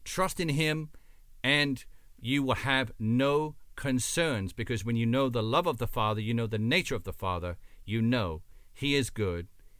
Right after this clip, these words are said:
and he has only good intentions for you. Anything that is evil, anything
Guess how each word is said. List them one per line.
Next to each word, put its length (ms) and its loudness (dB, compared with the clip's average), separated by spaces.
and 160 0
he 100 0
has 280 -2
only 280 0
good 240 -2
intentions 480 -4
for 240 -4
you. 160 -6
Anything 560 0
that 120 2
is 200 -2
evil, 360 -4
anything 540 -4